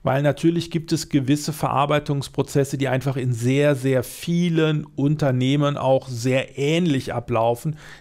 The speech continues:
Nicht im letzten Detail, aber zumindest grundsätzlich sehr ähnlich ablaufen. Gibt es da Vorlagen für derartige Dinge?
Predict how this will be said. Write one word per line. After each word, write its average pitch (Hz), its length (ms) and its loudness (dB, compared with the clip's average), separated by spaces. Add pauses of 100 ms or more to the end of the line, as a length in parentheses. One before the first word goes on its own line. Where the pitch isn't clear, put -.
Nicht 147 240 0
im 139 120 -2
letzten 127 380 -2
Detail, 143 560 0
aber 139 160 -2
zumindest 135 580 -2
grundsätzlich 131 760 0
sehr 110 260 -2
ähnlich 107 420 -8
ablaufen. 113 520 -4 (320)
Gibt 147 240 0
es 139 100 0
da - 160 4
Vorlagen 123 680 0
für 110 200 -6
derartige 107 600 -4
Dinge? 110 380 -8